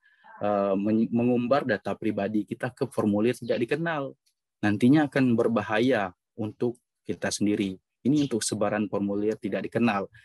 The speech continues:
Biasanya melalui email ya, dan biasanya juga melalui S M S, biasanya juga melalui W A pribadi gitu. Jadi jangan sembarangan, eh, mengisi data. Kita belum tahu data itu sebenarnya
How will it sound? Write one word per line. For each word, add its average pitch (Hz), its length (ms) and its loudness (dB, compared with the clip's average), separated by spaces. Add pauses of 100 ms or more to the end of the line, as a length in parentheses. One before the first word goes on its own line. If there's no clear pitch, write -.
(280)
Biasanya 120 560 0
melalui 113 800 0
email 120 480 -2
ya, 98 80 -6 (1040)
dan 107 320 4
biasanya 131 400 4
juga 117 240 2
melalui 104 480 0
S 98 240 -4
M 117 160 0
S, 135 480 -4 (720)
biasanya 127 400 0
juga 117 320 2
melalui 110 560 0 (480)
W 110 160 2
A 131 240 -2 (400)
pribadi 101 720 -2
gitu. 101 80 -4
Jadi 113 320 2
jangan 117 320 2
sembarangan, 113 800 0 (400)
eh, 104 240 -2
mengisi 110 480 -2
data. 127 480 -2 (460)
Kita 139 240 -4
belum 120 240 2
tahu 135 320 0
data 110 400 0
itu 156 320 -4
sebenarnya 135 480 -2